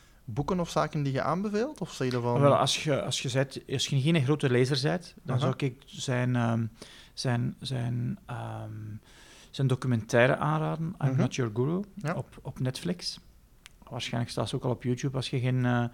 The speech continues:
Speaker 2: geen Netflix-abonnement hebt.
Speaker 1: Mhm.
Speaker 2: Ehm, ehm, ik vind Netflix vooral goed, omdat je kunt kijken wanneer dat jij het uitkomt. Wat ik slecht vind aan Netflix, is dat het ongelooflijk verslavend is.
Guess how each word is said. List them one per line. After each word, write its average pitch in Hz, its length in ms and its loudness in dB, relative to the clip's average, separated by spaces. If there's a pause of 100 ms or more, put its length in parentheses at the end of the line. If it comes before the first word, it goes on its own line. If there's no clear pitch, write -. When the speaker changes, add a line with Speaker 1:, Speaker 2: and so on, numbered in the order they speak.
(280)
Speaker 2:
geen 131 180 -2
Netflix-abonnement 127 840 0
hebt. - 300 -6 (280)
Speaker 1:
Mhm. 156 100 -4 (120)
Speaker 2:
Ehm, 110 920 -2 (760)
ehm, 127 400 -14 (440)
ik - 180 -12
vind 120 220 -2
Netflix - 720 -2
vooral 123 300 -2
goed, 131 360 -2 (720)
omdat 123 220 -4
je 117 60 -2
kunt 117 220 -6
kijken 123 200 -2
wanneer 123 180 0
dat 113 140 -4
jij 113 140 -2
het 117 180 -4
uitkomt. 127 500 -6
Wat - 160 -8
ik - 200 -10
slecht - 320 -8
vind 127 160 -2
aan 120 100 0
Netflix, 123 360 -4
is 117 80 -6
dat 107 120 -6
het - 80 -20
ongelooflijk 113 500 -6
verslavend 113 640 -6
is. 151 100 0